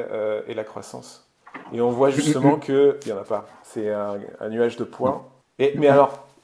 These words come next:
Speaker 1: ça veut dire quoi ? Ça veut dire qu'il faut continuer à faire la R et D ou c'est inutile ou, ou quoi ?
Speaker 2: Non, la R et D n'est pas inutile si elle est mise, euh, à la disposition d'une stratégie. Euh, la R et D, ce qu'il faut bien comprendre, c'est que c'est pas une fin en soi, c'est qu'un outil qui doit mettre,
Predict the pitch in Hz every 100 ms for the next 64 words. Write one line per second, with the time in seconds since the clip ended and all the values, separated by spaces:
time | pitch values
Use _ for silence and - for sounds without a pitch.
0 | _ - 123 123 123 - 117 107 117 117
1 | 120 - 123 131 131 131 131 135 135 139
2 | 151 277 403 - - 123 139 135 262 339
3 | - 143 139 131 127 123 123 120 120 120
4 | 120 117 - _ _ _ 113 135 190 180
5 | 117 107 117 127 143 165 117 147 139 135
6 | - 190 185 - 127 123 127 156 160 151
7 | 120 113 107 107 107 110 107 113 107 107
8 | 113 123 127 - 165 139 117 127 123 113
9 | - _ - 98 98 107 107 110 120 131
10 | 135 196 202 - - 120 113 117 156 147
11 | 110 117 139 131 123 117 - 131 185 _
12 | - 117 117 143 143 - 185 - 120 120
13 | 143 151 -